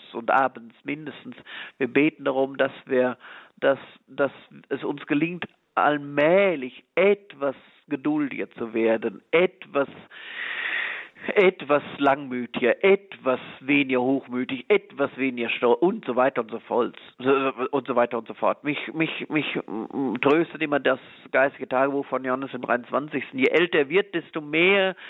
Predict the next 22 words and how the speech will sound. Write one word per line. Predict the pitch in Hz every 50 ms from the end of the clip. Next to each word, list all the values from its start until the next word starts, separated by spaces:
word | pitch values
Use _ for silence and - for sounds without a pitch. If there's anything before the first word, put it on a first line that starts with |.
| - - - - -
äh, | 139 135 131 - - 98 123 127 107 95 92 -
schreibt | - - 147 151 165 165 - -
er | 147 - -
auf, | 127 147 160 156 - _ _ _ -
ich | 135 - - - _ -
werde, | 127 131 131 127 123 113 123 120 107 101 -
ich | 127 -
mache | 120 113 110 - 113
gar | 107 107
keine | - 117 110 113
Fortschritte, | 113 - 135 147 - - - - 120 - - 131 - -
ich | - 151 - - - - -
werde | 151 147 143 143 131
gar | 127 123
nicht | 117 - -
besser. | 147 156 156 - - 127 117 - -
Es, | - - - -
es, | - - -
es | - 127 147 - -
gelingt | - 160 175 196 214 240 202 -
mir, | - 147 143 - - -
ich | - 139 - 78 160 -